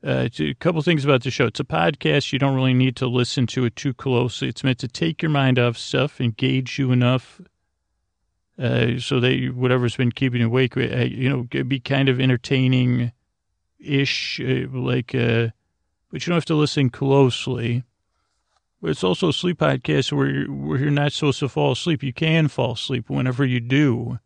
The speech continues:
whenever you wish. But if for some reason you can't, I'll be here the whole time, uh, keeping you company. And I won't be the other one. That's what I mean, we create a safe place, but I'll come back to that in a second. Uh, structurally,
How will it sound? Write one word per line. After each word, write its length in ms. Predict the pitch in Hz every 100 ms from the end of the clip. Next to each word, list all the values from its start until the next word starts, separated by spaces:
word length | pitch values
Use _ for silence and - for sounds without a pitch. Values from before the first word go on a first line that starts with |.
| _ _ _ _ _ _ -
whenever 320 | 147 151 139
you 140 | 143
wish. 420 | 127 143 139 - 143 135
But 160 | 127 143
if 140 | 135
for 100 | 151
some 240 | - 156
reason 320 | 151 143 139 139
you 80 |
can't, 500 | 127 - 151 127 131
I'll 140 | - 127
be 160 | 139 139
here 240 | 139 131
the 140 | 123 123
whole 200 | 139 127
time, 560 | - 127 123 117 117
uh, 160 | 123 120 -
keeping 280 | 143 135
you 80 | 120
company. 720 | - 135 127 127 120 117 117 _ _ _ _ _ _ _ _ -
And 240 | 151 151
I 60 | 156
won't 220 | 190 220
be 120 | 226 202
the 140 | 151
other 160 | 165 151
one. 200 | 120 123
That's 200 | 151 -
what 80 |
I 60 | 165
mean, 260 | 156 151 135
we 140 | 135
create 280 | - 139 120
a 40 |
safe 240 | 113 127 -
place, 180 | 127
but 100 | -
I'll 120 | 147 147
come 240 | 156 135
back 200 | 127 120
to 100 | -
that 100 | 120
in 140 | 123 123
a 40 |
second. 460 | - 123 117 120 123
Uh, 300 | 123 123 110 _ _ _ _ _ _
structurally, 1400 | - - - 196 214 - 143 120 117 120 113 123 - -